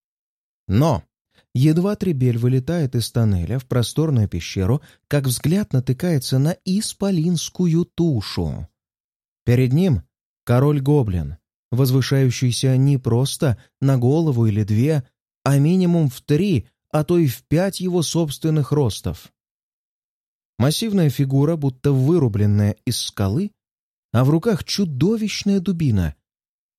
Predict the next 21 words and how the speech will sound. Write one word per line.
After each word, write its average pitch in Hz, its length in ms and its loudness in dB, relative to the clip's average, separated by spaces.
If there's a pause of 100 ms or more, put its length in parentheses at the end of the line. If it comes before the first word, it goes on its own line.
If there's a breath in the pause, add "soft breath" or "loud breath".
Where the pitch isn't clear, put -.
(120)
при 131 120 2
одном 143 300 2
виде 131 240 0
которой 131 500 0 (160 soft breath)
холодок 160 580 -2
пробегает 131 540 0
по 131 80 -2
спине 139 400 0
Трибеля. 104 640 -2 (1500)
Король-гоблин 202 800 0
не 165 240 2
тратит 160 480 -2
времени 160 560 2 (220 soft breath)
на 156 200 4
оценку 135 420 0
противника. 87 760 -4 (800)
Он 233 180 2
даже 151 200 2
не 151 140 2
делает 147 400 0
паузы, 90 500 -2